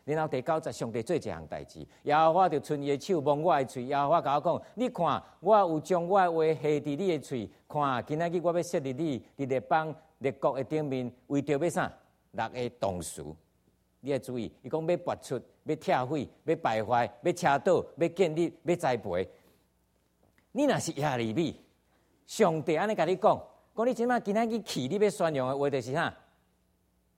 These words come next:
正好的甲你拔出来，起好的甲你拆毁，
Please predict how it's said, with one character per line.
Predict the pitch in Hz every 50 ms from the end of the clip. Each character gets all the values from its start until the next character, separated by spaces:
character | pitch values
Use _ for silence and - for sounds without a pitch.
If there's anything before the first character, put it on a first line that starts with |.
| _ _ _ _ _ _ _ _ _ _ _ _ _ _ _ _ _ _ _
正 | _ 202 190 160 156
好 | 170 165 135
的 | 110
甲 | - 117
你 | 120 -
拔 | - - 143 107
出 | - - 113
来， | 82 69 - - _ _ _ _ _ _ _ _ _ _ _ _ _ _ _
起 | - 170 170 170
好 | 175 156
的 | 135
甲 | - 123
你 | 117 151
拆 | 143 - 180 156 131 131
毁， | 127 143 113 90